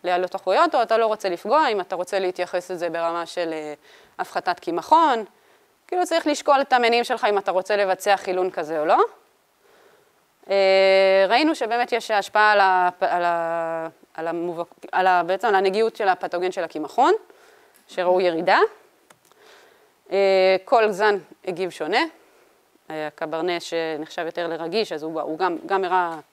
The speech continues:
פחות, אה, רגישות, וגם הוא נפגע ב-, ביבול. ושוב, שראינו את ה-, את המטאבוליט, אה, מספר שש שלנו,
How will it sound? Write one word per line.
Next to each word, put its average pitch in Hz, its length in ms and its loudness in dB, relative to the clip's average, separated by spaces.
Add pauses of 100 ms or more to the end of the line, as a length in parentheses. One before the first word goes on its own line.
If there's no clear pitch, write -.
(400)
פחות, 180 360 -4
אה, 170 140 -2
רגישות, 160 440 -6
וגם 185 220 -2
הוא 170 120 -4
נפגע 170 320 -2
ב-, 165 360 -6
ביבול. 156 440 0 (1300)
ושוב, 196 720 2
שראינו 202 760 2
את - 100 -6
ה-, 185 760 2 (1080)
את - 100 -18
המטאבוליט, 185 640 -2
אה, 202 80 0
מספר 214 320 0
שש 294 300 -2
שלנו, 160 320 -6